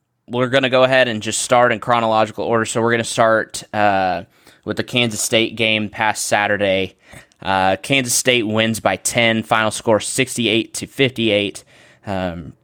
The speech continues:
Texas Tech had a lead in this one at half, thirty-three to twenty-eight, before being outscored forty to twenty-five in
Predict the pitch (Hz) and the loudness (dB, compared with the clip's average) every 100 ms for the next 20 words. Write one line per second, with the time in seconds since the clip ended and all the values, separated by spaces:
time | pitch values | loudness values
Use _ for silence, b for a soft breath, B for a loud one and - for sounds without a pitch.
0 | _ _ _ _ _ _ - _ - - | _ _ _ _ _ _ -20 _ -4 -2
1 | 123 113 - 120 - - 131 135 107 101 | 0 -2 0 0 -2 -2 0 0 0 0
2 | 117 123 127 104 120 - 123 90 - 127 | 0 2 2 0 0 0 -2 -2 -6 -4
3 | 127 147 - - - 123 123 117 - 120 | -2 -4 -10 -20 -2 2 2 0 0 0
4 | 120 98 - 113 107 101 117 - - - | 0 -2 0 2 2 2 0 -2 -10 -20
5 | B B B B 104 117 107 104 110 - | B B B B -2 2 2 4 0 0
6 | 110 113 - - 113 101 - - 113 117 | 0 0 -2 2 2 2 -2 0 2 4
7 | 131 117 - 107 110 92 101 101 110 123 | 2 0 -2 -2 -2 0 2 4 2 0
8 | 131 - b b b b - - 110 107 | -4 -12 b b b b -8 0 2 2
9 | 101 | 0